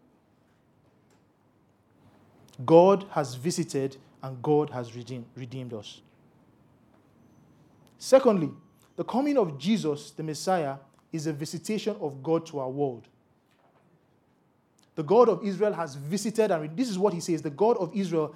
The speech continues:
has visited and redeemed." So for centuries, the people of Israel languished under the conviction that God had withdrawn. The spirit of prophecy had ceased. Israel had fallen into the hands of Rome.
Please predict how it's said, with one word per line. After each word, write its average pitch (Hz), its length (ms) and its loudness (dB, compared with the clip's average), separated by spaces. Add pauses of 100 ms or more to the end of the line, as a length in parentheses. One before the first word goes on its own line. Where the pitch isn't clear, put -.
(120)
has 160 200 0
visited 214 600 -2
and 170 200 -4
redeemed." 156 600 -4 (1500)
So 233 120 -6
for 208 140 -2
centuries, 208 640 -2 (260)
the 175 80 -8
people 254 240 0
of - 160 0
Israel 196 440 2
languished 214 600 0
under 208 220 2
the 180 80 -2
conviction 175 520 -6
that 143 180 -6
God 175 160 0
had 143 200 -6
withdrawn. 139 400 -8
The 131 80 -14
spirit 214 340 -6
of 165 140 -6
prophecy 202 380 -4
had 165 180 0
ceased. 196 420 -2 (220)
Israel 233 300 6
had 190 140 -2
fallen 208 260 -2
into 196 160 -6
the 170 100 -4
hands 180 280 0
of 147 180 0
Rome. 160 280 2